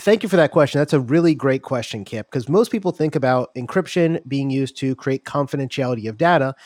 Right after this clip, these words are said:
and they don't think about it as a data destruction technique. But you can use encryption to do what's known as a secure erase. With a secure erase, you're gonna encrypt the hard drive, and then when you no longer need that hard drive, you can simply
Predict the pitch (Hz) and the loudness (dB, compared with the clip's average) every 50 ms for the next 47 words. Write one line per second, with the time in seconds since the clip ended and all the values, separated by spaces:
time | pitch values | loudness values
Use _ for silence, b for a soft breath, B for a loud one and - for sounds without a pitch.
0 | B B B 190 247 285 285 - - 226 220 196 151 135 123 123 117 120 117 110 | B B B -2 -2 -2 -2 -2 -4 -4 -2 0 0 2 2 0 -2 -4 -6 -4
1 | - 123 131 127 135 117 123 - - 131 117 - - 113 98 - 104 98 - 135 | -2 -2 0 0 -2 -4 -4 -6 -6 -6 -6 -6 -10 -16 -12 -12 -12 -12 -8 -6
2 | 135 113 90 _ _ _ _ _ - 262 214 143 147 147 B B B B B - | -6 -6 -6 _ _ _ _ _ 0 2 4 4 2 0 B B B B B -6
3 | 165 - - - 240 277 277 220 185 185 160 151 131 - - 123 - - 131 131 | -6 -6 -2 0 0 0 2 2 0 0 0 -2 -4 -2 -4 -4 -4 -4 -6 -6
4 | 135 147 - _ - - 220 240 185 139 135 135 131 139 - - 131 127 127 131 | -6 -6 -10 _ -8 -4 -4 -4 -2 0 0 0 0 -2 -4 -4 -4 -2 -2 -2
5 | 107 120 113 - 131 - - - 135 123 113 113 107 107 92 - - - - - | -4 -6 -8 -10 -12 -12 -8 -4 -2 -2 -2 -2 -4 -6 -8 -10 -14 -16 -16 -16
6 | b b b b b b b - 139 160 160 170 156 - - - 185 185 175 160 | b b b b b b b -4 -4 -4 -2 -2 -8 -8 -4 -2 2 2 2 4
7 | 156 160 165 170 165 - 147 139 135 143 139 131 117 - - 180 - - 117 - | 4 2 2 2 0 -2 -4 -2 -2 -2 -2 -2 -4 -4 -6 -6 -4 -4 -6 -2
8 | - 180 220 226 156 120 113 104 104 107 120 - _ b b b b b 151 151 | 0 0 0 0 0 -2 -4 -2 -2 -6 -8 -8 _ b b b b b -4 -2
9 | 156 196 202 190 196 - - 165 170 170 180 202 226 226 208 175 135 117 117 123 | 0 0 0 0 -2 -4 -4 -4 -2 -2 0 0 0 0 -2 -2 -2 -4 -2 -2
10 | 151 175 170 165 - 147 165 170 170 160 170 175 170 175 175 175 _ - 135 196 | -2 0 2 0 0 2 2 0 0 0 0 -2 -2 -2 -4 -6 _ -6 -6 -4
11 | - 269 233 185 - 185 170 - 170 156 156 | -4 -4 -6 -4 -4 -4 -2 -2 -2 -2 -2